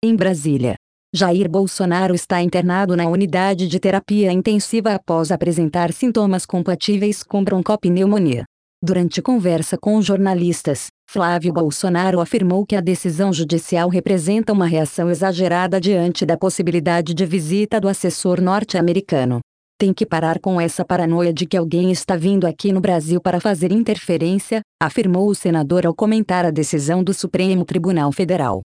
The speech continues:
O ministro Alexandre de Moraes decidiu revogar, na quarta-feira, doze, a autorização que havia concedido anteriormente para a visita de Darren Bitte ao ex-presidente. Na decisão,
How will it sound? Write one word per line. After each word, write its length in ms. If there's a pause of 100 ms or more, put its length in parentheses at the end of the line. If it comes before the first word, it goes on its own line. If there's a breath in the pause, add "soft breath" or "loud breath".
(340)
O 40
ministro 540
Alexandre 580
de 120
Moraes 360
decidiu 520
revogar, 580 (220)
na 120
quarta-feira, 760 (180)
doze, 480 (180)
a 100
autorização 840
que 100
havia 320
concedido 680
anteriormente 800
para 180
a 60
visita 400
de 120
Darren 360
Bitte 260
ao 80
ex-presidente. 800 (400)
Na 160
decisão, 600